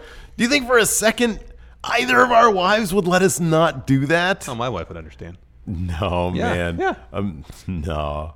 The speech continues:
Speaker 1: A million dollars? No.
Speaker 2: After taxes, it's only, like,
Speaker 1: I tell you
Speaker 2: six hundred thousand.
Speaker 1: what, I'll get my
Speaker 2: Pay,
Speaker 1: wife
Speaker 2: pay
Speaker 1: to
Speaker 2: off your house. That's
Speaker 1: I'll
Speaker 2: only
Speaker 1: get my wife
Speaker 2: two hundred thousand.
Speaker 1: to convince your wife. <laughs>
Speaker 2: No, I don't think I'd be able to do it.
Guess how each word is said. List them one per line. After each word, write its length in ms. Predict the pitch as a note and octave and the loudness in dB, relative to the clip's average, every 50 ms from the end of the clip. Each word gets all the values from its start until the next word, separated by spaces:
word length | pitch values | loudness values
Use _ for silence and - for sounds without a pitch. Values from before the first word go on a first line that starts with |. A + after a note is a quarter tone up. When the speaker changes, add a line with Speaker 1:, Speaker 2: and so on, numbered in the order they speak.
| - - - - - | -20 -20 -20 -20 -10
Speaker 1:
A 120 | - F#2+ F#2+ | -6 -4 -4
million 480 | G2 G2 G2+ G#2 G#2+ G#2+ G#2 G2+ G2+ | -2 0 0 0 0 0 0 -2 0
dollars? 500 | G2 G#2 G#2 G2+ G#2 G#2+ G#2 G#2 G#2 F#2 F#2 | 2 4 4 4 4 2 0 -2 -2 -4 -6
No. 500 | F#2 F2+ F2 F2 E2+ E2+ E2+ E2 E2 - | -6 -6 -4 -4 -4 -4 -4 -4 -2 0
Speaker 2:
After 220 | - F3 - C3 | 0 0 0 -2
taxes, 380 | A2+ - C3 C3+ A#2+ - G#2+ F#2+ | -4 0 0 0 0 -2 -8 -12
it's 80 | F2+ G2 | -10 -10
only, 220 | A2+ G#2+ G2+ F2+ | -10 -8 -8 -10
like, 140 | E2 F2 F2 - - | -10 -12 -14 -14 -16
Speaker 1:
I 40 | G2+ | -12
tell 20 | |
you 0 | |
Speaker 2:
six 60 | - | -8
hundred 180 | - D#3+ - - | -8 -8 -6 -2
thousand. 260 | - - C#3 B2+ A#2 G#2+ | 0 2 2 4 4 2
Speaker 1:
what, 180 | G2 - - - - - - - - | 0 -2 -6 -14 -20 -20 -18 -10 -8
I'll 100 | - C#3 | -6 0
get 160 | B2+ C3+ A#2+ | 0 0 2
my 140 | A2+ G#2+ G#2 | 4 2 4
Speaker 2:
Pay, 60 | G2 | 4
Speaker 1:
wife 160 | F#2+ F#2+ G2 | 4 4 4
Speaker 2:
pay 60 | C3+ C3 | 4 4
Speaker 1:
to 60 | B2 | 4
Speaker 2:
off 80 | A#2 | 4
your 120 | C3 B2+ G#2 | 2 0 2
house. 300 | A2 G#2+ G#2+ G2+ - - | 2 2 2 0 -2 -4
That's 100 | A2 A2+ | -2 0
Speaker 1:
I'll 80 | C3 | 0
Speaker 2:
only 100 | C#3+ C#3+ | 4 4
Speaker 1:
get 120 | D#3+ D3+ C#3 | 4 4 4
my 80 | C3+ | 4
wife 60 | B2+ B2+ | 4 6
Speaker 2:
two 100 | B2 A#2+ | 8 8
hundred 120 | A2+ A2+ | 8 6
thousand. 180 | A2 A2 - F#2 | 6 2 -2 -2
Speaker 1:
to 60 | - | -4
convince 300 | G2 F#2+ F#2 G2 F#2+ - G2+ | -2 -2 -2 -4 -4 -4 -6
your 120 | F#2 F2+ | -4 -4
wife. 500 | F2 F2 F2 F#2+ - - - - - - - | -4 -4 -4 -4 -4 -4 -4 -4 -6 -6 -10
<laughs> 60 | - - - - - - - - - - - - - | -18 -20 -20 -20 -20 -20 -18 -18 -18 -16 -14 -12 -10
Speaker 2:
No, 40 | F2 | -8
I 40 | E2 | -8
don't 120 | E2 E2+ | -8 -10
think 140 | E2 F2 E2+ | -10 -12 -14
I'd 120 | E2+ E2 E2+ | -16 -14 -14
be 60 | E2+ | -14
able 100 | E2 D#2+ | -16 -14
to 100 | D#2 E2 | -10 -10
do 100 | E2+ E2+ | -8 -8
it. 80 | E2 | -10